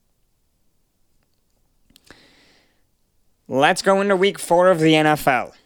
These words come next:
Yesterday was a very rough day for me. Let's go into the games here.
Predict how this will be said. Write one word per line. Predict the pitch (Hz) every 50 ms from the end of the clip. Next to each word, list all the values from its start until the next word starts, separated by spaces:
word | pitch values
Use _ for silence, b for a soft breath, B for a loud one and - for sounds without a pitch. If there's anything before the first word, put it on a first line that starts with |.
| _ _ _ _ _ _ _ _ B B B B B B B B B B B B B B B B
Yesterday | 135 147 156 - - 185 180 185 185
was | 185 160 160 147 156
a |
very | 151 135 123 117 131 147 143 151 156 160 165 165 165 156 _ _ _ _ _ _ _ _ _ _ _ -
rough | 135 143 151 156 151 - - - _ _ -
day | 127 120 113 143 139 135 135 135 135
for | 131 - - - 131 123
me. | 123 120 123 120 113 98 85 - _ _ _ _ _ _ _ _ _ - _ _ _ _ _ _ _ _ _ _ _ _ _ -
Let's | - 127 135 -
go | - - 151 143 147
into | 151 147 151
the | 139 143 139
games | 127 135 131 135 131 131 131 123
here. | 123 120 107 95